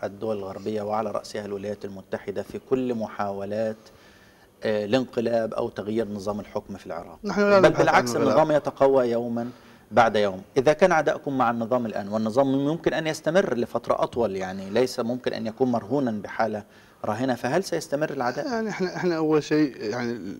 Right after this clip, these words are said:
Speaker 2: لذلك نحن ن-، نرى امنه وامانه في تطبيق النظام العراقي لقرارات مجلس الامن، نحن نرى امنه وامانه من خلال الاسره الدوليه، نحن نعتقد عندما يطبق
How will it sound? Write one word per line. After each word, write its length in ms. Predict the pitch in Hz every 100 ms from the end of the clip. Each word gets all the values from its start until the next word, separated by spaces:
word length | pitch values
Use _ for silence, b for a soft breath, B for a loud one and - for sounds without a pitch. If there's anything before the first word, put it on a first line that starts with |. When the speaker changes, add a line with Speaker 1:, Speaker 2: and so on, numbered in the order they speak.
| -
Speaker 2:
لذلك 640 | - 120 117 147 196 220 -
نحن 180 | 175 165
ن-، 520 | 160 151 147 147 147
نرى 180 | 143 147
امنه 480 | 131 131 131 139 170 -
وامانه 580 | 131 113 113 113 143 214 - B -
في 140 | 220
تطبيق 360 | 185 160 147 135
النظام 640 | 123 - - 123 117 113
العراقي 400 | 104 107 131 160
لقرارات 560 | 180 160 117 98 104 104
مجلس 320 | 90 90 -
الامن، 140 | - -
نحن 200 | 151 147 143 131 127 123
نرى 180 | 127
امنه 420 | 120 - 147 180 220 -
وامانه 540 | 120 113 123 143 185
من 100 | 170
خلال 280 | - 120 120
الاسره 360 | - - - 95
الدوليه، 580 | 101 101 101 85 76 - B B -
نحن 340 | 147 147 151 -
نعتقد 520 | 147 135 160 170 208 -
عندما 400 | 120 113 120 127
يطبق 600 | 113 - 151 151 123 92